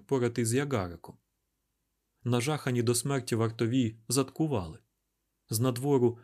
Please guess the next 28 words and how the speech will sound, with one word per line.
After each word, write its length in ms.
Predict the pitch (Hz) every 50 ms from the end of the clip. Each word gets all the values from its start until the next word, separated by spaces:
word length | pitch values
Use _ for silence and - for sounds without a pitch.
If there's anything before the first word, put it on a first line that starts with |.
| _ _
чувся 380 | - - 170 160 - - 139
голос 480 | 113 120 135 131 120 110 110 - - - -
мера 320 | 123 123 117 110 110 110
Радгаттера, 720 | 113 131 135 147 139 139 110 95 - - - - - - - _ _ _ _ _ _ _ _ -
та 260 | 156 147 135 120 113
ніхто 340 | 113 117 113 113 - 107 98
не 100 | 107 117
слухав. 480 | - - 117 101 92 - - - - _ _ _ _ _ _ _ _ _ _ _ _ _ _ _ _ _
Ткач 400 | - - - 156 147 135 - - -
ступив 440 | - - - 156 - 160 139 113 -
крок 440 | - 127 139 139 123 - - _ _ _ -
і 100 | 147 151
знов 260 | 139 156 175 160 117
з'явився 520 | 98 104 110 107 123 127 113 - - 113
на 140 | 107 113 120 120
Айзековій 480 | 135 123 113 104 104 98 - 104 101 95
підвісній 540 | - 113 107 107 123 135 - - 110 92
платформі. 640 | 92 - 127 131 - - - 107 90 82 85 82 - _ _ _ _ _ _ _ _ _ _ _ _ _ _ _ _ _ -
Він 300 | 135 151 143 127 113 113 - -
поцокотів 600 | - 143 - - 147 - 156 143 - - 139 117
до 160 | 107 113 - -
Айзека 540 | - 131 123 110 104 98 87 - 90 85 - _ -
і 100 | 151 151
запхав 420 | 143 147 143 - - - 139 127
його 220 | - 117 107 113 104
під 200 | - - 139 113
вільну 380 | 101 98 92 90 95 117 135
руку. 400 | 123 110 87 - - - 110 -